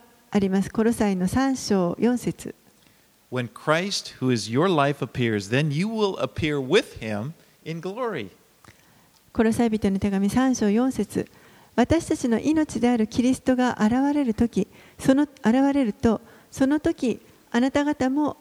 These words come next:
Speaker 1: キリストと共に栄光のうちに現れます。
Speaker 2: All right, let's pray.
Speaker 1: お祈りします。
Speaker 2: Lord, we, we are s-, so thankful to have these promises.
Speaker 1: お父さん、主よ、私たちはこれらの本当に約束を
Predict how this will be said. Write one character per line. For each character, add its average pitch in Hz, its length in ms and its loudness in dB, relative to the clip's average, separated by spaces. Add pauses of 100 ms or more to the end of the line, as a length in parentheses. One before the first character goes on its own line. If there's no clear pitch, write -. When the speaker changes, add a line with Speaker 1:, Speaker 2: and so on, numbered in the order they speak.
(140)
Speaker 1:
キ - 180 0
リ 285 120 2
ス - 60 -14
ト 285 120 0
と 262 140 -2
共 247 280 0
に 262 240 -2 (120)
栄 247 200 2
光 240 240 0
の 240 120 0
う 233 80 0
ち 277 200 -4
に 277 280 -2
現 175 140 -2 (180)
れ 170 80 -4
ま 175 180 -6
す。 - 220 -20
Speaker 2:
All 95 120 -6
right, 87 180 -8
let's 113 240 -6
pray. 98 320 -6 (240)
Speaker 1:
お 220 40 2
祈 214 140 0
り 214 60 -2
し 208 160 -6
ま 214 160 0
す。 - 280 -20
Speaker 2:
Lord, 127 180 2
we, 123 280 2
we 147 180 4
are 127 140 2
s-, - 240 -6 (260)
so 156 360 0
thankful 120 580 -2
to 104 80 -2
have 101 260 0
these 104 240 -2
promises. 95 840 -4 (840)
Speaker 1:
お 220 60 -2
父 190 180 -2
さ 226 260 -2
ん、 - 80 -10 (140)
主 - 200 -4
よ、 226 260 0 (460)
私 202 260 -2
た 202 80 -4
ち 196 120 -4
は 190 80 0
こ 208 120 -2
れ 208 120 0
ら 202 100 0
の 196 140 0
本 247 180 -2
当 285 140 -4
に 277 120 2
約 247 220 -2
束 233 320 0
を 214 120 -2